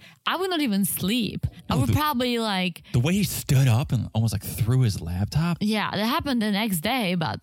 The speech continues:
Speaker 2: Oh, was, yeah, but still on a rage.
Speaker 1: Let's talk about it. Let's talk about it, 'cause
Speaker 2: Okay.
Speaker 1: they survived the night
Speaker 2: <sighs> Yeah.
Speaker 1: somehow.
Speaker 2: Somehow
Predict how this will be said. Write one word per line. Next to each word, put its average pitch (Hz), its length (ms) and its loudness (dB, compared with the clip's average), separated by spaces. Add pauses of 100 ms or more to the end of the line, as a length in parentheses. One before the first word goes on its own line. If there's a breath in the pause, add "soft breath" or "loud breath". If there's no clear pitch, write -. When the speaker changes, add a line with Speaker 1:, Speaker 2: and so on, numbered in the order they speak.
Speaker 2:
Oh, 123 140 4
was, 98 320 2
yeah, 131 220 0
but 107 200 -2
still 123 480 -2 (320)
on 143 160 2
a 95 100 2
rage. 107 680 0
Speaker 1:
Let's 226 200 -4
talk 349 240 -4
about 180 300 -4
it. - 160 -10
Let's 208 160 -4
talk 247 240 -6
about 185 240 -4
it, 180 80 -2
'cause 180 300 -4 (400)
Speaker 2:
Okay. 113 320 0
Speaker 1:
they 240 140 0
survived 240 680 0
the 294 160 0
night 233 440 -4 (160)
Speaker 2:
<sighs> - 540 -8
Yeah. 85 300 0
Speaker 1:
somehow. 226 480 -2 (160)
Speaker 2:
Somehow 107 760 0